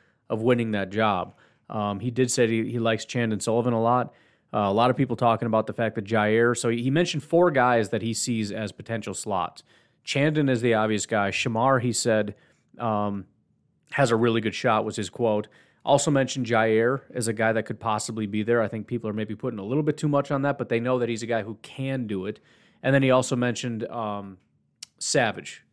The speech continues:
as a guy. He said he was begging to get in there, and I think that that's a guy that they feel like has the skill set. Again,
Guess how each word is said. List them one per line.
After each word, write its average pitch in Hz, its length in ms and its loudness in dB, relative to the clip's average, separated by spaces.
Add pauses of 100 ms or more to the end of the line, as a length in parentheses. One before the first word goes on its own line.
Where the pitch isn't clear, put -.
(120)
as 110 200 -2
a 110 60 -4
guy. 104 220 0
He 104 80 -6
said 107 160 -2
he 104 60 -2
was 104 180 -4
begging 117 500 -2
to 117 100 -6
get 107 140 -4
in 107 100 -4
there, 107 140 0
and 104 80 0
I 98 40 -4
think 120 200 -4
that 107 140 0
that's 110 200 0
a 104 60 -8
guy 107 260 0
that 101 180 -8
they 104 120 -4
feel 110 240 -2
like 104 200 -4
has 113 400 -4
the 101 100 -8
skill 113 320 0
set. 113 180 -2
Again, 135 320 0